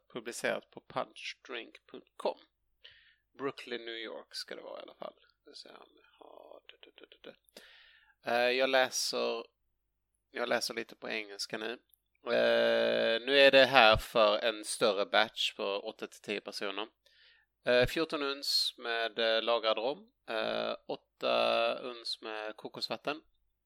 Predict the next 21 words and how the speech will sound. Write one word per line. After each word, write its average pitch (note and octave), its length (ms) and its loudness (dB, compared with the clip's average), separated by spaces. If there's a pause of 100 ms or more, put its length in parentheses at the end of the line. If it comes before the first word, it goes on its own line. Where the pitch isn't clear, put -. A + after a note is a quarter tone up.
(380)
Fyra C3 300 -2
uns, A#2+ 360 -8
eh, A2 260 -4
Velvet A2 420 -4
Falernum, A2+ 520 -6 (300)
eh, G#2 760 -8 (840)
rörsockers-, C3+ 720 -2
eh, B2+ 220 -4 (120)
ett C#3+ 120 -8
uns C3 340 -8
rörsockers-, - 720 -8
eh, A2+ 460 -8
rörsockersockerlag, A#2 920 -8
N A2+ 160 -6
T A#2 140 -6
N, C3+ 120 -4 (300)
eh, G#2 840 -10
fyra C3 340 -4
uns, - 540 -12
eh, G#2+ 260 -2
ananasjuice, A#2+ 760 -4